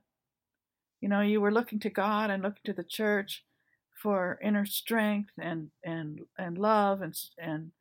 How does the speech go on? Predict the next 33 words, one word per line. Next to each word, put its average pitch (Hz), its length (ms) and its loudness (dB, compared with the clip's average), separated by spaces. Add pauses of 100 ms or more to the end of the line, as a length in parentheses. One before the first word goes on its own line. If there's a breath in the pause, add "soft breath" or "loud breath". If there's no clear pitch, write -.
(260 soft breath)
wisdom, 214 680 4 (380)
and 208 280 2
yet 240 220 4
you 285 160 4
have, 302 300 2 (160)
you 269 160 2
have 320 220 0
resources 240 540 -2
like 202 240 -2
that 208 200 0
within 233 400 2
you. - 120 -4 (720)
So 220 320 4
to 208 260 -2
be 208 340 0
going 226 320 4
through 220 220 0
this, 185 380 -2
um, 180 340 -4 (300)
self-discovery 247 1300 2
is, 202 220 -4 (100)
is 208 180 0
pretty 233 280 0
exciting. 202 640 -2 (400)
That's 214 220 -2
why 208 180 6
writing 196 360 2
the 196 80 0
manifesto 185 880 0
and, 175 240 -4 (440 soft breath)
um, 175 420 -6
just - 400 0
noticing 202 880 2